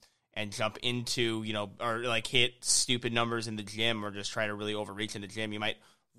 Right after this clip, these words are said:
uh, hold yourself back a little bit for the W R P F Pro," but, um,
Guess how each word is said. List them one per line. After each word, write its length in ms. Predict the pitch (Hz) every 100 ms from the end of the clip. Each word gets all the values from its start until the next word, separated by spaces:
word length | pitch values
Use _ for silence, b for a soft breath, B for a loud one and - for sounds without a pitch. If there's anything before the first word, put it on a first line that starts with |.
| 127
uh, 240 | 117 110 104
hold 200 | 123 117
yourself 340 | 107 107 104
back 260 | 113 110 123
a 40 |
little 160 | 110 107
bit 120 | 107
for 160 | 123
the 80 | 110
W 280 | 101 113 110
R 100 | 104
P 160 | - 143
F 180 | 156
Pro," 260 | - 117 107
but, 340 | 107 107 -
um, 340 | 104 101 101